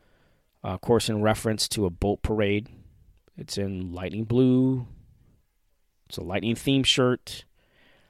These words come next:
If you use the code bolts twenty-one,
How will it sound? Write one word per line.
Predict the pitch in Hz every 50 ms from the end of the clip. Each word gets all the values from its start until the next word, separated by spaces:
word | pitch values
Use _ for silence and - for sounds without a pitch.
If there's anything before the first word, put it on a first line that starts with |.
| _ _ _ _ _ _ _ _ _ _ _ _ _ _
If | - 110 -
you | 113 113
use | 117 131 160 165 151
the | 151 156
code | - - - - - 135 123 120 120 117 117 113 107 - - -
bolts | 92 98 107 113 131 143 - - - - - - - -
twenty-one, | - - 131 131 151 147 123 101 87 87 95 123